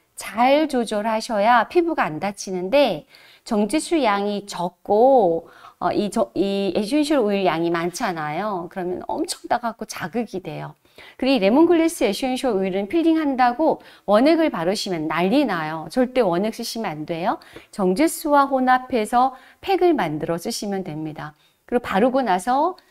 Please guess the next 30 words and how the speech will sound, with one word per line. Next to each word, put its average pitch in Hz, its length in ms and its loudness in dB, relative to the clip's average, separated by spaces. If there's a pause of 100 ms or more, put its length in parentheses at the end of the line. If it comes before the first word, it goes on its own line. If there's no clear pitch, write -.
(140)
시간은 294 520 -2
한 269 140 -4
십 - 300 -6
분 403 220 2
정도 220 380 -2
있다가 185 720 -6
십 - 340 -8
분에서 262 200 -2
십오 180 400 -2
분 294 200 2
정도 214 400 -2
후에, 185 760 -4 (340)
어, 180 160 -6
따-, - 140 -6
미지근한 208 640 0
미온수로 190 540 0
헹궈내시면 196 1080 2
끝나요. 165 560 0 (720)
어, 190 120 -2
저 226 120 -6
같은 294 320 4
경우 254 340 2
아침에 277 640 0
눈을 196 340 -2
뜨면 214 500 0
얼굴이 190 320 -2
많이 175 240 -4
붓잖아요. 175 720 -2
어떻게 - 420 -8
하냐면 180 680 -4